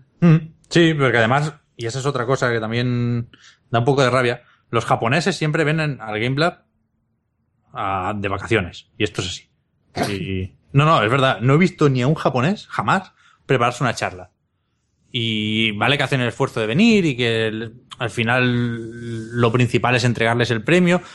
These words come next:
pero siempre el formato de conferencia con los japoneses es la entrevista. Y estamos diciendo precisamente que es <laughs> imposible entrevistar a un japonés,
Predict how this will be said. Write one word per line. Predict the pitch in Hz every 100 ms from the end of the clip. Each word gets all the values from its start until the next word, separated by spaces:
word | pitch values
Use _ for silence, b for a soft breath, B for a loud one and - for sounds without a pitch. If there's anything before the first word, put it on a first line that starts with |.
| B _
pero | 131
siempre | - 170 190 208
el | 185
formato | - 113 117 151 175
de | 147
conferencia | 135 123 120 160 151 147
con | 120
los | 104
japoneses | 107 120 143 156 135
es | 147 -
la | 110 104
entrevista. | 98 101 107 113 107 - b b b _ _
Y | 135 113
estamos | 101 - 123 131
diciendo | 123 160 139
precisamente | 113 123 151 151 110
que | 110
es | - - -
<laughs> |
imposible | 131 - 107 - 165 135
entrevistar | 117 110 98 131
a |
un | 143
japonés, | 139 135 160 -